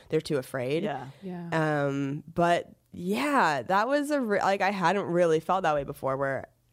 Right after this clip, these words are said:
Speaker 1: I was actually almost into, like, a panic attack where I was, like, not breathing
Speaker 2: Mm.
Speaker 1: in all the way, and my
Speaker 2: Mm.
Speaker 1: shoulders were, like, to my ears. Like, when I finally let myself calm down, it was like, "Wow, my shoulders have been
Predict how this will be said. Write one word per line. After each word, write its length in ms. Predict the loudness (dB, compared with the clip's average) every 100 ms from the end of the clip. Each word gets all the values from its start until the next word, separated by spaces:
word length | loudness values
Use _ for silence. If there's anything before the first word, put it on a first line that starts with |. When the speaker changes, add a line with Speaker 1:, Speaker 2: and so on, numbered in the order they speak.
| -2
Speaker 1:
I 120 | 0
was 100 | 2
actually 560 | 0 0 -2 -4 -4 -8 -8
almost 340 | -6 -4 -6 -6
into, 280 | -6 -6 -8
like, 160 | -8
a 60 | -8
panic 340 | -6 -6 -8
attack 340 | -10 -10 -10 -10
where 100 | -10
I 60 |
was, 120 | -10
like, 220 | -12 -16 _ -20 -20 _
not 300 | -2 0 0
breathing 300 | 0 -2 2
Speaker 2:
Mm. 100 | 2
Speaker 1:
in 40 | 4
all 140 | 2
the 100 | 2
way, 440 | 2 2 0 0 -2
and 220 | -4 -6 -10 -12
my 240 | -6 0 0
Speaker 2:
Mm. 40 |
Speaker 1:
shoulders 440 | 2 4 4 2 0
were, 80 |
like, 160 | -2 -2
to 100 | 0
my 200 | 2 0
ears. 420 | -2 0 0 0
Like, 100 | 2
when 100 | 2
I 80 | 2
finally 340 | 2 2 4 2
let 120 | 2
myself 260 | 0 -2 0
calm 160 | 2
down, 200 | 2 2
it 60 | 2
was 140 | 0
like, 120 | -2 -6
"Wow, 840 | -6 0 2 4 4 4 4 4
my 240 | 4 2 0
shoulders 380 | -2 0 0
have 140 | -2 -4
been 260 | -4 -6